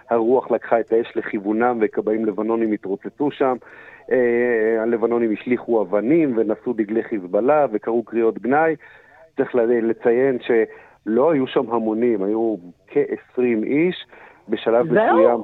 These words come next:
Speaker 1: חיילי צה"ל, כן, בשלב מסוים חיילי צה"ל ביצעו ירי באוויר, אה, וגם חיילי יוניפיל וחיילי צבא לבנון הסתובבו בצד השני, אבל לא מנעו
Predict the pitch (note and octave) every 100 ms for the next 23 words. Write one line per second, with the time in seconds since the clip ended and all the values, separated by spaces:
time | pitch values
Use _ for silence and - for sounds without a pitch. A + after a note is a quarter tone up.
0 | - A2+ A#2+ A#2+ - B2+ A#2 G#2 - C3
1 | G#2 G2+ G2+ A#2+ A#2 - B2 - A#2 A2+
2 | A2+ B2+ A#2 G#2 G#2 - A#2 A2+ A2 G#2+
3 | G2 F#2+ F#2 E3+ E3 D3 - - - -
4 | _ - B2 A#2+ A#2+ B2 B2 A2+ F#2+ A2
5 | G2+ F#2 A#2 C3+ - B2+ A2+ A2+ A#2 B2+
6 | B2+ - A#2+ A2+ G2+ F#2+ A2+ A2 - A2
7 | A2 G2+ G#2+ G#2+ - G#2+ F#2+ G2+ G2+ G2+
8 | G#2+ G#2 B2+ C#3 G#2+ G#2 A2 B2 A#2+ A2
9 | A#2+ C3